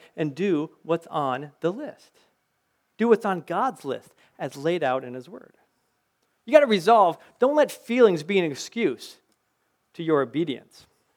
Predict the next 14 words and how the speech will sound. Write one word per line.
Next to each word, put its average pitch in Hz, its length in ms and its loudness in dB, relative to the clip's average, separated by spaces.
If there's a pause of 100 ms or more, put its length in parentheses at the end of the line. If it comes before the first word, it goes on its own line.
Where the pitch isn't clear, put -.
(640)
But 175 100 4
there 277 140 8
is 240 80 0
a 196 40 -4
second 202 380 4
way, 123 140 -4
a 120 60 -8
second 269 260 4
way 240 80 6
we 196 160 2
justify 131 920 2 (320)
not 143 480 0 (280)
obeying 123 600 0 (200)
God. 110 400 -8